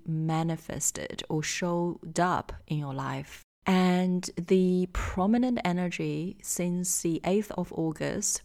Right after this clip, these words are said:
moving to September until the eighth of October, so these two months,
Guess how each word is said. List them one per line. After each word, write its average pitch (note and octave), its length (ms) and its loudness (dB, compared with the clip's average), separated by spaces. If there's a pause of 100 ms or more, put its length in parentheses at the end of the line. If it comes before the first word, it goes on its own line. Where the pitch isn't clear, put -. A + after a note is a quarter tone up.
moving E3+ 480 2
to E3 220 -2
September E3+ 840 -4
until D#3+ 480 -4
the D3+ 240 -6
eighth E3+ 360 0 (100)
of C#3+ 560 -6 (140)
October, E3+ 640 -4
so D#3+ 140 -4
these E3+ 300 -4
two F#3+ 200 -4
months, D3 440 -6